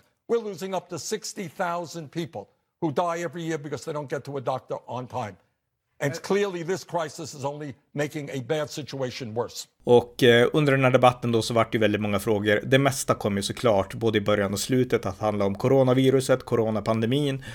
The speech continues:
Speaker 3: och, eh, hur administrationen, Trump, hanterat det och hur de skulle göra.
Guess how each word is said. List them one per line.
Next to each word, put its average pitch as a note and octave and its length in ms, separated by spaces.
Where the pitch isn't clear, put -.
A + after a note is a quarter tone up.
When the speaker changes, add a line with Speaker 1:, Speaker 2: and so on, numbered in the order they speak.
Speaker 3:
och, - 520
eh, A#2 200
hur A2+ 480
administrationen, C3 960
Trump, B2+ 320
hanterat B2+ 520
det B2+ 160
och A2 200
hur A#2+ 100
de G#2+ 360
skulle G#2 300
göra. F#2+ 440